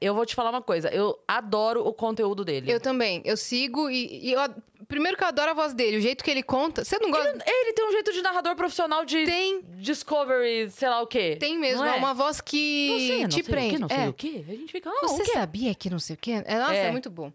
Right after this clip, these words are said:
Speaker 1: É.
Speaker 2: É, ele veio aqui e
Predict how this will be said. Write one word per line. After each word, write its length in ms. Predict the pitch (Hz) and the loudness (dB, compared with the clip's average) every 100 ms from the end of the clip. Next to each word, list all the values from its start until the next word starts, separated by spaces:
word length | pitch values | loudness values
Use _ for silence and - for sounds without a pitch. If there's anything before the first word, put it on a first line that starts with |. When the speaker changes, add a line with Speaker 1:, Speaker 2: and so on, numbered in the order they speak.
| - | -2
Speaker 1:
É. 280 | 180 165 151 - | 0 0 -2 -2
Speaker 2:
É, 100 | 208 | 0
ele 280 | 214 240 240 | 2 0 0
veio 260 | 226 226 | 2 2
aqui 480 | 214 - 220 240 269 - | -2 -4 -2 -2 -2 -4
e 840 | 226 220 208 196 190 185 170 | -6 -4 -4 -4 -4 -6 -8